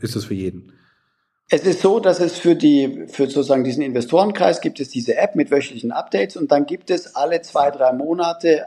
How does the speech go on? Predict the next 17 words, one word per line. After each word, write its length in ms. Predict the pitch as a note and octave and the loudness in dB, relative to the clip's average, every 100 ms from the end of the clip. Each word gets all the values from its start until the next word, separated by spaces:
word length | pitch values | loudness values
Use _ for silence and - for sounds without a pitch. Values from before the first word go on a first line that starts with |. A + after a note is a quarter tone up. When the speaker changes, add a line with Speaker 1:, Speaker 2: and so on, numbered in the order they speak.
| - | -4
Speaker 2:
eine 240 | C#3 C3 | -4 -2
öffentliche 880 | A#2 C#3+ D3+ F3 D#3 D3 D3 B2+ - | -2 0 0 -2 0 0 0 -2 0
Ask 280 | C3 D3+ - | -2 -2 -2
Me 120 | C3 | -4
Anything 360 | C3 C3 A2+ G2+ | -4 -10 -8 -8
Session. 380 | - C#3 - G4 - _ _ _ - | -4 -4 -2 -4 -6 _ _ _ -2
Da 160 | B2 - | 0 2
präsentiert 680 | C#3+ C3+ C#3 D3+ D#3+ C#3 - | 2 2 2 2 0 0 0
er 260 | B2+ E3 | 2 2
der 140 | D3+ B2 | 4 2
Öffentlichkeit, 760 | C#3 E3+ E3 D#3+ D3+ D3+ - | 0 -2 -2 -2 0 0 0
was 160 | A#2+ - | -4 -2
die 100 | A#2 | 0
letzten 300 | A#2 - A#2 | -2 0 -2
Monate 320 | A#2+ B2 A#2+ | 0 -4 -6
passiert 400 | A#2 A2 D#3 E3+ | -8 -4 -4 -4
ist 220 | E3+ | -10